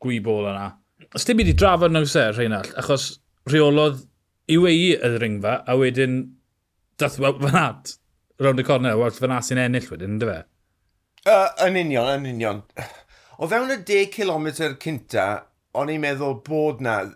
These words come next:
Speaker 2: ddihangiad mawr yn mynd i ffurfio. Oedd e'n amlwg bod y peloton wedi blino, t'mo, oedd e'n llai ffrwydrol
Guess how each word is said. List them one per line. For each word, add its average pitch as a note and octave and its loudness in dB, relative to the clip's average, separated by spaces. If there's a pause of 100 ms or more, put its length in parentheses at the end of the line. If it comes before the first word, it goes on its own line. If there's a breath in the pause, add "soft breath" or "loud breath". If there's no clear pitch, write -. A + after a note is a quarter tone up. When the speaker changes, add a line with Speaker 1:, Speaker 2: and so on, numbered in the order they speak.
(200)
Speaker 2:
ddihangiad A#2+ -4
mawr A#2 -4 (160)
yn B2 -4
mynd A2 -6
i A2 -6
ffurfio. A2+ -2 (640 loud breath)
Oedd C#3 -4
e'n C3+ -4
amlwg C3+ -2 (100)
bod B2 -6 (180)
y - -12
peloton C3+ -8
wedi B2 -8 (100)
blino, A2 -4
t'mo, G#2+ -8 (100)
oedd A#2 -8
e'n A2+ -6
llai B2+ -4
ffrwydrol A#2 -4